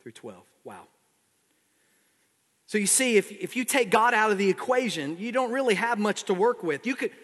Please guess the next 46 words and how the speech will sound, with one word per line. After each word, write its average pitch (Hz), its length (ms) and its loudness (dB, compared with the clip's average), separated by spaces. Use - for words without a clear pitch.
you 247 100 -4
could 240 140 -2
try 262 240 2
the 214 80 2
mystical 220 560 2
approach. 139 500 -8
I'll 196 80 2
find 202 320 4
meaning 208 360 4
inside. 185 640 0
I'll 170 100 0
look 220 160 2
within. 226 380 4
I'll 190 80 2
find 208 240 0
purpose 220 360 0
within. 190 360 0
You 208 120 0
know, 233 220 6
I, - 680 0
I - 20 4
did 180 220 6
that. 190 260 6
I 247 100 6
worked 220 360 4
there. 190 360 4
And 202 80 2
if 208 100 0
I, 226 180 8
if - 100 -6
you 214 60 -4
could 226 120 4
find 226 240 4
purpose 247 340 0
there, 196 220 4
I 202 100 6
would 254 160 4
have 190 60 6
found 175 320 2
it, 254 120 2
right? 214 240 2
I'm 202 100 0
sure 254 220 2
you 240 200 2
tried 170 380 0
that. 165 300 2